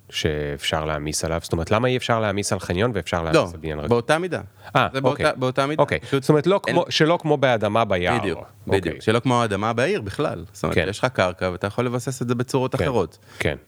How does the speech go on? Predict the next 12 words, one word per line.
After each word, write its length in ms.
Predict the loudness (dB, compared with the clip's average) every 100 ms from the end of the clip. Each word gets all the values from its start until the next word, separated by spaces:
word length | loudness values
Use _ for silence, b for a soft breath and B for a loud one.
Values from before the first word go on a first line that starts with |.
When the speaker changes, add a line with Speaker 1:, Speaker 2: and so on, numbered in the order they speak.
| -10 0
Speaker 2:
מה 160 | 2 2
ג-, 120 | -2
והפער 640 | 0 0 0 0 2 2
הכי 160 | 2 0
מרכזי 380 | -2 0 -2 0
הוא 60 |
איך 100 | 0
אתה 120 | 0 0
מעביר 260 | 0 -2 -4
את 60 |
התש-, 200 | -6 -6 -2
תשתיות. 680 | -2 -2 0 0 0 -8